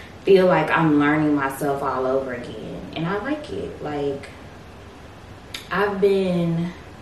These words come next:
really just having a lot of time by myself. Um, I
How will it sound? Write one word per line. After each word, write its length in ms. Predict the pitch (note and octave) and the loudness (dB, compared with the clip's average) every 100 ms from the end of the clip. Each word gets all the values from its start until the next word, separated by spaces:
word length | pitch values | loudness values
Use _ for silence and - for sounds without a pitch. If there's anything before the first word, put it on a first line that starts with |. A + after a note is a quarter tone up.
| - - - | -20 -18 -10
really 320 | E3 F3 G3+ F#3 | 2 4 4 4
just 420 | E3+ E3 D#3+ D#3+ - - - - - - - - - - | 4 4 2 -2 -10 -16 -18 -18 -20 -18 -20 -18 -18 -16
having 560 | - G3 G#3 F3+ F3 D#3+ | -2 2 4 4 4 2
a 140 | - | 2
lot 200 | D#3 D#3+ | 2 2
of 160 | D#3+ - | 0 0
time 260 | E3 D#3+ E3 | 0 0 0
by 120 | D#3 | 0
myself. 720 | D3 D3+ - D#3 D#3 D#3 E3 - - | 0 -2 -2 0 2 0 -2 -10 -8
Um, 800 | D#3 D3+ C#3+ C3+ - - - - - - - - - - - - - - - - - - - - - | -4 -2 -4 -6 -8 -8 -10 -12 -16 -16 -16 -18 -18 -20 -18 -18 -18 -18 -18 -18 -18 -18 -16 -16 -18
I 60 | - | -12